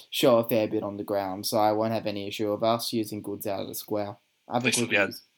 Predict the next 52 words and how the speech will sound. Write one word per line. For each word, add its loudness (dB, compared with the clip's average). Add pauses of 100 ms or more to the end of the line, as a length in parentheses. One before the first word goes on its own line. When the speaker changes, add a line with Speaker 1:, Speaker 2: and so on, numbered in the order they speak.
(140)
Speaker 2:
take 8
a 6
shot 10
from -6
twenty 2
metres 0
out 6
for -8
once. -4
Speaker 1:
Exactly. -4 (920)
I, 6 (120)
I 6
don't 2
have 0
any -4
issues -6
with -12
Goodes -6
being -8
the -2
main -10
forward -6
on -6
the -12
weekend. -8 (440)
Just -10
taking -4
whoever's -4
deep. 2
Um, -2 (380)
at 0
least -2
on 0
the -2
bright 0
side, 2
if -4
there's -6
a, -2
um, -8
forward -4
fifty -8
throw -4
up -10
or -12
anything, -10
he -8
doesn't -6
have -12
to -12
move -8
around -8